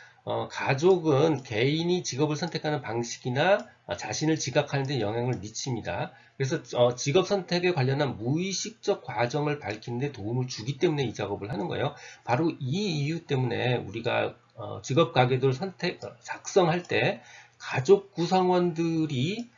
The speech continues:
진로 선택의 방법, 형태와 방법에 관심이 있는 거예요. 어, 그다음에 내담자가 성장할 때 또래 집단의 상황에 관심이 있고요. 가족의 경제적 기대와 압력에 관심이 있습니다.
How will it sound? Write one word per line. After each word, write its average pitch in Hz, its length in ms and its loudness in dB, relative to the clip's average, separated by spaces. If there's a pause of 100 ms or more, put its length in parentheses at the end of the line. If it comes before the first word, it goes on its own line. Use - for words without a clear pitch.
(260)
진로 180 480 6
선택의 175 1120 -4
방법, 143 520 -2
형태와 190 540 -2
방법에 160 880 2
관심이 127 500 -2
있는 113 260 -4
거예요. 104 440 -8 (400)
어, 101 120 -4
그다음에 135 420 6
내담자가 156 540 2
성장할 170 460 -2
때 156 220 -2
또래 247 260 0
집단의 175 440 -2
상황에 139 380 -2
관심이 110 400 -8
있고요. - 320 0
가족의 120 420 -6
경제적 123 440 -6
기대와 107 380 -4
압력에 110 440 -6
관심이 107 400 -6
있습니다. 90 420 -10